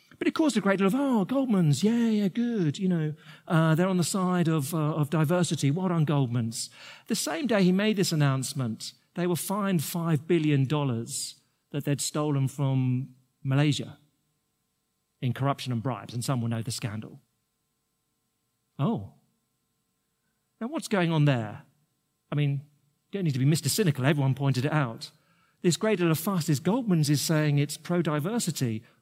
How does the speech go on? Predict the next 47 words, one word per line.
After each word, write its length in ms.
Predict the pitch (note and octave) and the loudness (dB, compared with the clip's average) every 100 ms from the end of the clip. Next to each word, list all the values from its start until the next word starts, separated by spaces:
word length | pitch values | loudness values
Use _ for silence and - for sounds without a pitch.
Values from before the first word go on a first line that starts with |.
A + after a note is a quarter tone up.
| _ | _
Well, 220 | A2+ - _ _ _ _ _ _ | -10 -10 _ _ _ _ _ _
in 100 | C3+ | -2
a 60 | |
sort 140 | B2+ A#2+ | 0 -4
of 100 | - - | -4 -6
absolutely 560 | D3 - C3 B2+ B2 | -4 -4 -4 -2 -2
zero 360 | A2 C3+ A#2+ A#2 | 2 2 2 -2
sense, 420 | - B2+ A2+ - | -2 -4 -4 -8
'cause 120 | A#2 | -6
it 80 | C#3+ | -6
costs 320 | - C3 - | -6 -8 -6
them 160 | A#2+ A#2 | -4 -2
nothing 340 | C3 - G2+ | -2 -4 -8
and 160 | A#2 B2+ | -8 -4
doesn't 220 | C#3+ C3 | -2 -2
stop 160 | D3 C3 | -4 -4
them 100 | B2+ | -2
doing 160 | B2+ | 0
business 300 | B2 A#2 A2+ | 0 -2 -2
with 140 | B2+ B2+ | -2 -4
any, 120 | B2 | -6
with 300 | C#3+ D3 C3 | -4 -4 -2
anyone. 380 | C#3 C3 G#2+ A2+ | -2 -4 -6 -4
But 120 | D3+ | -4
it's, 180 | D#3+ - - - | -4 -12 -20 -8
they're 100 | G#3 | -6
basically 300 | C#4 C4 F#3+ | -2 0 0
saying, 320 | E3 D3+ D3 - | 0 0 -2 -4
"Look 120 | D4 | -6
at 80 | D#4 | -2
us. 360 | E4 - - - _ _ _ _ _ _ _ _ _ - | -2 -2 -6 -8 _ _ _ _ _ _ _ _ _ -8
Like, 200 | F3 E3+ | -6 0
we're 140 | C#4 | 4
the 80 | D#3+ | 4
good 200 | D3 C4+ | 4 4
guys, 280 | D#3+ B2+ A#2 | 4 4 4
yeah? 260 | D#3 C#4+ - - _ | 4 2 -6 -18 _
Like, 160 | - D#3 | -2 2
we 120 | B3+ | 4
like 180 | E3+ F#3 | 4 4
diversity, 880 | E3 D#3 A#3 B3 D#3 C3+ D#3+ B3+ - - - _ | 4 4 6 4 2 2 2 0 -6 -20 -20 _
and, 460 | D3 D#3+ E3 D#3+ | 4 6 4 4
um, 260 | D#3 D#3 D#3 | 4 4 4
we're, 160 | A3 A3 | 4 2
like, 400 | G#3+ E3 D3 - | 2 -2 -4 -4
we're 300 | F#3+ F#3 C#4 | 0 2 6
woke. 440 | D#3+ G4 D#3 A2+ | 4 4 2 0